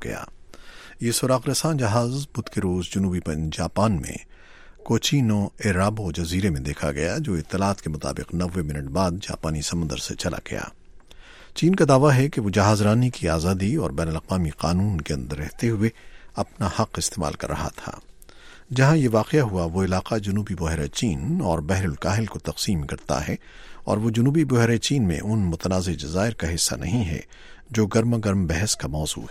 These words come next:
ہے۔ جاپان نے اس سے پہلے متنبہ کیا تھا کہ جو غیر ملکی بحری جہاز اس کے ملکیتی دعووں والے پانیوں میں داخل ہوگا، صرف گزرنے کے علاوہ کوئی بھی وجہ ہو تو اسے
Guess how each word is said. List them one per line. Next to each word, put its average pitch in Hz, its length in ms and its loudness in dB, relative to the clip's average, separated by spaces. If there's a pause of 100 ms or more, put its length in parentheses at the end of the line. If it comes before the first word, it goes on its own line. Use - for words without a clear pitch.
ہے۔ 64 100 -12 (840)
جاپان 139 340 4
نے 175 160 4
اس 139 60 2
سے - 120 2
پہلے 131 240 2
متنبہ 113 420 2 (140)
کیا 101 160 2
تھا 131 180 -4
کہ 160 220 -6
جو 117 220 0
غیر 92 240 0
ملکی 87 300 -2
بحری 73 260 -2
جہاز 92 340 -2 (300)
اس 101 200 -2
کے 92 180 2
ملکیتی 90 500 0
دعووں 87 360 2
والے 71 180 -2 (100)
پانیوں 92 320 2
میں 80 120 0
داخل 71 300 -4 (120)
ہوگا، - 240 -4 (500)
صرف 123 340 0
گزرنے 104 360 2
کے 117 120 -2
علاوہ 82 280 0
کوئی 120 240 0
بھی 104 120 -4
وجہ 78 260 -4 (140)
ہو 123 120 2 (500)
تو 113 140 0
اسے 104 200 0